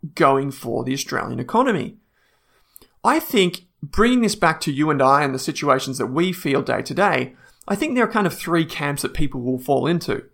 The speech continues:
The first one is that you keep your job. In a recession, if you keep your job and you keep your pay and everything's kind of going forward as normal, a recession can actually be a good thing for you because you can use the money that you're al-,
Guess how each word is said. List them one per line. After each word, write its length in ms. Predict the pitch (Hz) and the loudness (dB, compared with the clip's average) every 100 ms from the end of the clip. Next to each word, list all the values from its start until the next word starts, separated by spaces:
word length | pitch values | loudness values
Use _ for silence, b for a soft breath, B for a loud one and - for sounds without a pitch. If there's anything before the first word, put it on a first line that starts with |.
| _ _ _ _ 208 | _ _ _ _ -4
The 80 | |
first 420 | 202 254 339 - 175 | 2 4 4 2 0
one 300 | 139 139 - | -2 -2 -2
is 180 | 165 147 | -2 2
that 340 | 151 139 - _ _ | 2 2 -4 _ _
you 120 | 156 165 | -6 -4
keep 300 | - 160 135 | 0 0 0
your 100 | 120 | 0
job. 360 | 151 104 - - - B B B - | 2 0 0 -4 -4 B B B -2
In 180 | 277 311 | 0 0
a 40 | |
recession, 560 | 240 - 190 190 175 - | 0 2 0 0 -2 -4
if 140 | 190 | 0
you 120 | 285 | 0
keep 420 | - - 185 202 | -2 -4 -4 -2
your 100 | 185 | -2
job 280 | 165 139 196 | 2 2 2
and 120 | 208 | 0
you 80 | 139 | -2
keep 300 | 131 170 170 | -2 -4 -2
your 100 | 139 | -4
pay 420 | - 151 147 147 | -4 -4 -2 -2
and 160 | 123 85 b b | -4 -6 b b
everything's 440 | 202 196 185 160 - | 2 2 0 -2 -6
kind 240 | 165 170 | -6 -6
of 80 | 135 | -2
going 240 | 151 139 | -2 -2
forward 320 | 143 160 147 127 | 0 2 4 2
as 260 | 127 - _ - | 0 -6 _ -6
normal, 560 | 156 220 233 85 - b b b b 185 | 0 2 0 -4 -8 b b b b -2
a 40 | |
recession 480 | 208 - 320 - 427 | 0 2 2 0 -4
can 120 | 349 | -2
actually 380 | 196 185 - 156 | 0 -2 -2 0
be 120 | 135 | 2
a 80 | 127 | 2
good 220 | 156 240 | 0 -2
thing 260 | 247 165 123 | -2 -4 -4
for 240 | 117 104 | -4 -6
you 180 | - - b b - | -6 -14 b b -8
because 320 | 220 254 208 | 0 0 2
you 100 | 208 | -2
can 240 | 196 160 | -2 -2
use 420 | 180 294 339 254 | 2 2 0 -2
the 80 | 147 | -4
money 280 | 135 135 139 | -2 -2 -2
that 140 | - | -2
you're 180 | - 147 | 0 0
al-, 340 | - 143 - | 2 0 -2